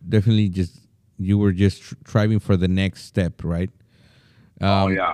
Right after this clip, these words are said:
Speaker 1: do you think that being an Italian restaurant, the first establishment that you work for, that influenced your cooking style? Like, do you tend to,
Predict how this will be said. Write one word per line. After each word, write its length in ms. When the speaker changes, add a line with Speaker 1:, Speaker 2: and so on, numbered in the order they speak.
Speaker 1:
do 120
you 100
think 280
that 560
being 220
an 160
Italian 400
restaurant, 400
the 60
first 400
establishment 680
that 180
you 140
work 280
for, 320
that 280
influenced 520
your 300
cooking 360
style? 400
Like, 180
do 60
you 200
tend 280
to, 400